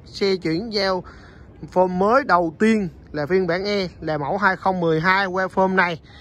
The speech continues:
Và mẫu xe Innova hai không mười hai biển kiểm soát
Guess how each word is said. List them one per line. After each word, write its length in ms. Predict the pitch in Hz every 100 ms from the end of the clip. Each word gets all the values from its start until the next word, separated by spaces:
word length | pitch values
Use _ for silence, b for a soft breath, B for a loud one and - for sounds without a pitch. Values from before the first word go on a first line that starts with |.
| B B B B
Và 380 | 151 170 170 156 - 165
mẫu 320 | 151 196 -
xe 400 | - 214 214 202 - - - - - - -
Innova 560 | 220 214 214 220 214
hai 200 | 190 208
không 220 | 202 214 185
mười 180 | 170
hai 260 | 180 196 196
biển 220 | 170 180
kiểm 160 | 190 214
soát 260 | - 254